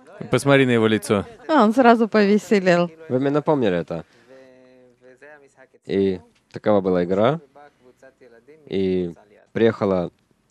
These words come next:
Speaker 3: команда с соседней деревни. Очень хорошая была команда. Они приехали, и я почувствовал, что это просто существа с другой звезды. Почему?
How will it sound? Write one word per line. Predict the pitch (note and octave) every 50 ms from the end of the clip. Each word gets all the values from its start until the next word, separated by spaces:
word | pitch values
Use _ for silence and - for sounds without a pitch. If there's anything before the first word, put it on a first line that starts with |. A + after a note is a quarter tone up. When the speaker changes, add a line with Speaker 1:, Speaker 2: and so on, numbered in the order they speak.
| _ _ _ _ _ _ _ _ _ _ _ -
Speaker 3:
команда | - G#2+ G#2 A2 G#2+ G#2 G2+ G2 F#2+ F#2 F2+ - - - - - - -
с | - F#2 F2
соседней | - - - A2 - - A2 G2+ G2
деревни. | G2+ G2 F2 D#2 D#2 D#2 - _ _ _ _ _ _ _ _ _ _ _ _ _ A#2+ C3+ D3 - - _ _ - - - -
Очень | A2+ A2 - -
хорошая | - C#3 B2 A2 - G#2
была | G2+ F#2+ F#2+
команда. | - G#2+ G2 F2+ F2 E2 D#2+ D#2+ D#2 - - - - - _ _ _ - _
Они | - A2+ A#2+ B2+ B2+
приехали, | B2 C3+ D3+ E3+ D#3+ - D3+ C#3 C3+ B2+ C3 D3+ F3+ G#3 G#3+ _ _ _ -
и | G2 G2
я | G2+ A2+ A2 A2 G#2+ G#2+ G2 - - - _ - - _ _ - _ _ -
почувствовал, | B2+ - - F#3 G3 F#3+ - F#3 E3
что | - - D3
это | C3+ C#3 C3+ B2+
просто | - C3+ B2 - - B2+ B2 A#2 - - - - - F2+
существа | - C3 A#2+ - - D3
с | C3+
другой | B2 B2+ B2 B2+ A#2
звезды. | A2+ B2+ B2+ A#2 G2 F#2+ F2
Почему? | - A#2 - - D3+ C3+ G2 E2 D2+